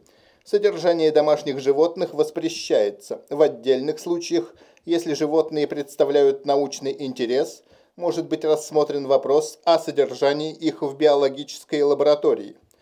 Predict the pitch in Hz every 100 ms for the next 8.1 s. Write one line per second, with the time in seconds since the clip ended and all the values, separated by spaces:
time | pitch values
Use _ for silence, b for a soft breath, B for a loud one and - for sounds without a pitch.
0 | b b b - 220 214 165 - - -
1 | - 156 165 170 170 165 - 170 175 175
2 | - - 147 135 147 - - 143 143 143
3 | 147 - 156 143 156 165 - 107 - b
4 | b b b 175 170 180 170 - 160 135
5 | 127 110 104 - 147 147 - 151 147 -
6 | - 139 143 135 - 156 143 139 139 139
7 | 151 139 139 131 127 127 165 160 117 113